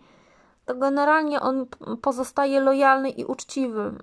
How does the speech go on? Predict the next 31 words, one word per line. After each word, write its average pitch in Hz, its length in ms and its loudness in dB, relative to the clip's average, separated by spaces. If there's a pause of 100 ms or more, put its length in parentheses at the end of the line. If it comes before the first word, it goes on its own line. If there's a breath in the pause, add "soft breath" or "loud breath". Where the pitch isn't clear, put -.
(120)
Raczej 247 380 -2
tutaj 240 320 -6
niczego 240 380 -2
nie 240 180 -2
knuje, 226 440 -4
czyli 208 200 -12
gdyby 220 260 -10
było 240 280 0
właśnie 226 300 -4
takie 226 260 -8
podejrzenie 233 540 -2
winny 254 340 -2
czy 247 160 -12
niewinny, 226 580 -4
no 262 140 -6
to 254 100 -4
ja 240 100 0
myślę, 226 300 -6
że 226 80 -12
chyba 220 240 -6
niewinny, 233 600 -4
nie? 214 260 -8 (760 loud breath)
Choć 240 200 -8
może 240 240 -2
ten 233 140 -8
straszny 226 460 -2
dwór 220 240 -2
jakoś 202 380 -6
nam 214 180 -8
tutaj, 208 400 -8 (1300 soft breath)
mm, 220 580 -8